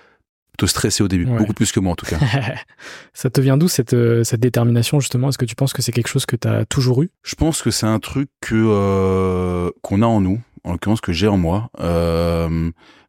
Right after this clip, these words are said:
Speaker 1: euh, l'envie d'aller au bout des choses. Je suis quelqu'un de, de déterminé dans tout ce que j'entreprends. C'est-à-dire que ce soit dans le sport, que ce soit dans le monde, euh, amical, dans le monde des affaires.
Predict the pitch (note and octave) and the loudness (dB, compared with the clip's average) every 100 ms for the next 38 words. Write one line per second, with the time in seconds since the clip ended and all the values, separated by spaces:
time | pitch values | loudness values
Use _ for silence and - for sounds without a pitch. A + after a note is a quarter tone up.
0 | - D#2+ E2 F2 F#2+ F#2+ G2 F2+ E2+ F2 | -12 -6 -4 0 0 0 0 0 -2 -2
1 | G2 F#2 - G#2+ - F2+ F#2+ - G#2+ G2 | -2 -2 -2 -2 -2 -2 -2 0 0 0
2 | - G#2+ F2+ F2 E2 E2 D#2+ D#2+ D#2 D#2 | 0 0 0 -2 -2 -2 -2 -2 -4 -4
3 | D#2 D2+ _ - - - D2+ - - - | -6 -10 _ -20 -20 -20 -18 -16 -18 -20
4 | - - - F#2 F#2+ F#2 F2 G#2+ G2+ A2 | -20 -20 -18 -18 -16 -10 -4 -2 0 2
5 | A2+ G#2+ - A#2 - G2 F2 F2+ - C#2+ | 2 2 0 -4 0 0 0 -2 -2 -6
6 | D2+ D#2+ - D#2+ D#2+ D#2+ D#2 - G2+ G#2+ | -4 -6 -6 -6 -2 -2 -2 -2 0 0
7 | A2 - - - - - - E2 D#2 E2 | -2 -8 -18 -18 -20 -18 -6 -2 0 0
8 | E2 D#2 D#2 D#2 D#2 - D#2 D#2 F#2+ G2 | 0 0 0 0 -2 -2 -4 -2 -2 0
9 | G2+ G2 E2 D#2 D#2+ D#2+ D#2+ E2 G#2 A2 | 0 0 0 -2 0 -2 -2 -2 0 0